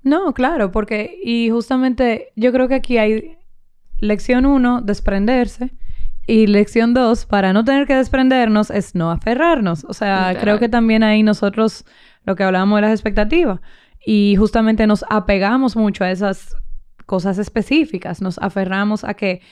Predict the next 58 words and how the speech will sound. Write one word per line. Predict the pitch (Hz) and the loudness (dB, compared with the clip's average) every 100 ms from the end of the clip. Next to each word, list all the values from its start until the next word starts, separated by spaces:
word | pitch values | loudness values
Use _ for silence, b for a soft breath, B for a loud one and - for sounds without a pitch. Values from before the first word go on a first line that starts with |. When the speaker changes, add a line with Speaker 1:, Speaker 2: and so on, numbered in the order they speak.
| b | b
Speaker 1:
tiene | - 196 | -4 0
que | 202 | 0
ser | 202 208 | 0 -2
un | 202 | -2
carro | 208 208 208 | -2 -2 -2
de | 196 | -4
color | 190 196 202 220 220 | -4 -4 -2 -4 -4
y | 196 | -4
tal, | 160 175 165 b b b | -2 -4 -4 b b b
o | - 196 185 | -2 -2 0
tiene | 185 190 | -4 -2
que | 208 | -2
Speaker 2:
O | 196 | -2
me | 196 | 0
Speaker 1:
ser | 190 | 0
Speaker 2:
tengo | 202 | 0
que | 220 | 0
casar | 226 208 214 233 | 0 -2 0 -2
a | |
tal | 233 190 | -2 -2
edad. | 196 147 151 b b b - | -4 -6 -12 b b b -4
O | 208 185 | 2 4
esto, | 185 196 | 4 2
Speaker 1:
Exactamente, | - 269 196 196 190 190 | 2 2 4 2 4 2
Speaker 2:
aquello, | 196 | 2
y | |
Speaker 1:
o | 202 226 208 | 4 4 2
Speaker 2:
nos | 196 | 2
montamos | 196 196 226 | 0 0 2
Speaker 1:
nos | 220 | 2
Speaker 2:
esas | 220 | 2
Speaker 1:
ponemos | 233 220 220 | 0 2 2
Speaker 2:
presiones. | 190 185 180 226 | 2 0 2 0
Speaker 1:
Exactamente. | 175 - - 190 185 185 196 180 170 170 175 180 b b | -2 -6 -4 -2 -2 -2 -2 -2 -2 -4 -6 -12 b b
Speaker 2:
Nada | 185 | -10
que | 196 | -2
ver. | 226 233 | 0 2
Speaker 1:
Entonces, | 233 233 233 - | 0 2 0 0
luego | 247 277 226 220 | 0 2 2 2
eso | 208 - 220 | 0 0 -2
nos | 214 214 220 | 0 -2 0
hace... | 214 - - | -2 -4 -6
y | 233 262 | 0 2
ojo, | 294 220 | 4 4
después | 196 190 226 226 | 2 0 -2 0
estoy | 262 | 0
casada | 262 247 247 | 0 -2 -2
a | 240 | 0
tal | 240 233 | 0 0
edad, | 202 180 175 | 0 -4 -4
pero | 190 180 175 175 170 170 170 165 | -2 0 0 0 0 -2 -4 -2
todo | 196 | -2
lo | 233 | 0
que | 240 | -2
sacrifiqué... | 233 233 220 226 190 | -2 -4 -4 -4 -4
o | |
sea, | 185 196 | -4 -2
luego... | 214 247 294 | 0 0 0